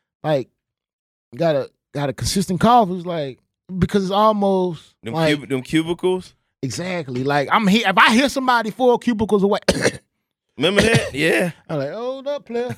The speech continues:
Speaker 1: <laughs> Like,
Speaker 2: Oh, shit. Got my, got my little oranges over here. Where your Lysol
Speaker 1: Hey,
Speaker 2: at?
Speaker 1: but you, you just throw some vitamin C at his head.
Speaker 2: Mm-hmm.
Speaker 1: <laughs>
Speaker 2: Yep.
Speaker 1: Motherfucker, take that. <laughs> Like, but no, it's like trying to navigate that. And that's why, you know, as we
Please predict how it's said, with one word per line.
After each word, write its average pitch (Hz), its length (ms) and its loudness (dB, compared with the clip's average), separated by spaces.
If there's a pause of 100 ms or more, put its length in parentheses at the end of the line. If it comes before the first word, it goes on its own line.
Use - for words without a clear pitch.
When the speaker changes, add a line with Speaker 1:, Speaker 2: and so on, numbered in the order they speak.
Speaker 1:
<laughs> - 100 -18
Like, 302 220 2
Speaker 2:
Oh, 403 380 2 (160)
shit. 381 560 4
Got 285 180 4
my, - 260 0 (180)
got 147 140 -4
my 175 120 2
little 196 300 4
oranges 214 380 4
over 214 220 4
here. 208 380 6 (240)
Where 151 120 4
your 196 140 2
Lysol 214 500 2
Speaker 1:
Hey, 156 280 2
Speaker 2:
at? 196 60 -8
Speaker 1:
but 196 220 2
you, 269 120 -6
you 226 180 -4
just 233 180 -6
throw 247 140 4
some 220 160 0
vitamin 226 340 4
C 247 240 2
at 185 80 4
his 180 140 0
head. 170 380 0
Speaker 2:
Mm-hmm. 988 280 2
Speaker 1:
<laughs> - 20 -
Speaker 2:
Yep. 185 240 -2 (140)
Speaker 1:
Motherfucker, 165 400 -6
take 208 240 0
that. 175 300 0
<laughs> - 0 -
Like, - 480 -2 (580)
but 214 160 2
no, 269 320 4
it's 247 180 2
like 247 280 2 (560)
trying 277 200 2
to 233 60 2
navigate 240 540 0
that. 220 200 -2
And 190 100 -4
that's 269 140 2
why, 240 380 2
you 202 160 -4
know, 226 160 2
as 226 180 2
we 214 260 -4